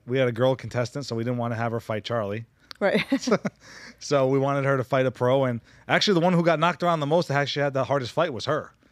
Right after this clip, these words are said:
Speaker 2: Yeah.
Speaker 1: 'Cause, you know, like, uh, w-, she stayed in there the longest, and, uh,
Speaker 2: Yeah.
Speaker 1: she wouldn't have won, but she would've went down swinging, which I respect her for that.
Speaker 2: Yeah, of course. Yeah,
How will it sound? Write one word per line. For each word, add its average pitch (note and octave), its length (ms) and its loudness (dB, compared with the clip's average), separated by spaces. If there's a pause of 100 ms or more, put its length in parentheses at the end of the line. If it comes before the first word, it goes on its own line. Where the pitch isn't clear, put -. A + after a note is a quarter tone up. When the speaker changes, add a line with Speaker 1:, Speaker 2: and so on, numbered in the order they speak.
Speaker 2:
Yeah. G#3+ 240 2
Speaker 1:
'Cause, C3 340 -2
you C#3 80 -8
know, A#2+ 320 -4 (300)
like, B2+ 280 -2
uh, A#2 200 2
w-, A2+ 280 -4
she D3 220 -4
stayed D3+ 260 -2
in C#3 60 -4
there C#3+ 160 -2
the B2+ 80 -2
longest, C#3 400 -2
and, B2+ 180 -4
uh, A2+ 200 -2 (160)
Speaker 2:
Yeah. F#3+ 300 -4 (120)
Speaker 1:
she - 160 -4
wouldn't G#3+ 240 2
have D#3 120 2
won, E3+ 320 2
but D3+ 120 0
she - 140 -4
would've E3 200 2
went D#3 140 0
down C#3 220 -2
swinging, B2 320 -4
which G#2 160 -4
I A#2 80 0
respect A2+ 380 -4
her G#2 60 -8
for G2+ 120 -8
that. F#2 240 -8
Speaker 2:
Yeah, B3 160 2
of - 160 -8
course. F3 340 -2
Yeah, E3 220 -6